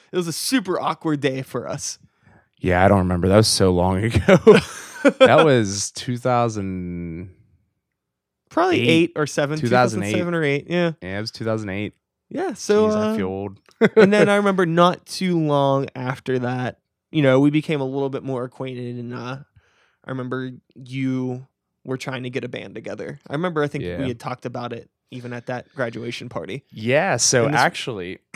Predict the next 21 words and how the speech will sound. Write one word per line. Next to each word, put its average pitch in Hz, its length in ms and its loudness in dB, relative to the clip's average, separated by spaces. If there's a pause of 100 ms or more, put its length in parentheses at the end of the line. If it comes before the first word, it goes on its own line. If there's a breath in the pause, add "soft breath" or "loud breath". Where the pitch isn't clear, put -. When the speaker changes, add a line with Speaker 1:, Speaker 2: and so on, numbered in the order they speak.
(180)
Speaker 2:
<clears throat> 135 360 -6
actually, 123 440 -2
you 135 300 0
are 147 120 4
the 117 120 -4
reason 110 360 -4
that 104 80 -6
we 104 120 -6
found 110 280 -4
our 120 60 0
drummer. 127 420 -4 (800 loud breath)
Speaker 1:
Yes. - 400 -4 (160)
Speaker 2:
I 101 60 -10
think 127 240 -4
we 127 100 -2
may 127 160 0
have 127 160 0
reminisced 120 440 -2
about 95 240 -4
this 98 200 -8
recently. 92 500 -6